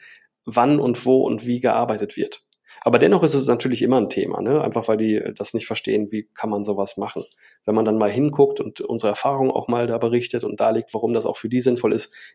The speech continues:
dann, äh, ist das kein Problem. Also die Kunden, die wir hatten, die haben wir noch immer und die sind auch total froh darüber und, äh, wir arbeiten gern mit denen zusammen und die finden das ganz famos, dass wir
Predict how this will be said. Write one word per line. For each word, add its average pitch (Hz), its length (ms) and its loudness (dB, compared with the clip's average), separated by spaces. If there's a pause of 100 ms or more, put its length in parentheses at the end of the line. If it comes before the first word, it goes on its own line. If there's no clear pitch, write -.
dann, 110 280 2
äh, 131 180 4
ist 127 120 0
das 127 100 -6
kein 120 160 -2
Problem. 113 440 -4
Also 104 140 0
die 123 80 4
Kunden, 139 280 6
die 127 160 2
wir 120 180 4
hatten, 208 460 0 (340)
die 123 140 4
haben 127 280 4
wir 123 80 6
noch 110 200 2
immer 170 360 4
und 123 120 -2
die 123 40 4
sind 123 200 2
auch - 100 0
total 110 260 0
froh 135 280 0
darüber 165 400 2
und, 120 260 -8
äh, 113 380 -4
wir - 160 -2
arbeiten 113 260 -2
gern 113 140 0
mit 120 100 -2
denen 110 120 -4
zusammen 113 420 -2
und - 120 -10
die 120 60 -6
finden 135 240 -4
das - 140 -4
ganz 123 180 -4
famos, 120 400 0
dass - 220 -14
wir 120 200 -4